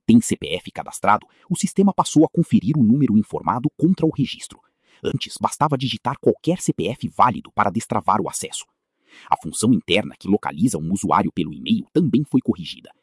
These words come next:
Retornava sempre zero e comprometia silenciosamente o caminho de login por código. Na interface,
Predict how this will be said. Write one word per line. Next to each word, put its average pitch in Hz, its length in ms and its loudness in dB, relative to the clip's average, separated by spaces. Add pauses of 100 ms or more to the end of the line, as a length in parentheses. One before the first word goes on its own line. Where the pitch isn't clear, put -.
(240)
Retornava 104 500 -4
sempre - 340 -2
zero 98 320 -4 (160)
e 202 60 -2
comprometia 175 640 -2
silenciosamente 143 920 -2
o - 20 -10
caminho 101 380 2
de 98 80 0
login 98 300 0
por - 180 -4
código. - 400 -16 (640)
Na 76 120 0
interface, - 560 -2